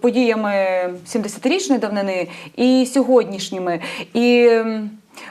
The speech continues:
от ті цінності, можливо, з тих часів, е, було б варто більше пам'ятати сьогодні. М-, мова йде про, м, той конфлікт, е, на сході України. Не вистачає якихось рішень.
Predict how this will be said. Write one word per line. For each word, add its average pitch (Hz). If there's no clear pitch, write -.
от 240
ті 277
цінності, 277
можливо, 254
з 254
тих 254
часів, 247
е, 214
було 226
б 233
варто 226
більше 277
пам'ятати 208
сьогодні. 185
М-, 247
мова 294
йде 277
про, 254
м, 240
той 254
конфлікт, 262
е, 202
на 202
сході 214
України. 196
Не 240
вистачає 285
якихось 294
рішень. 254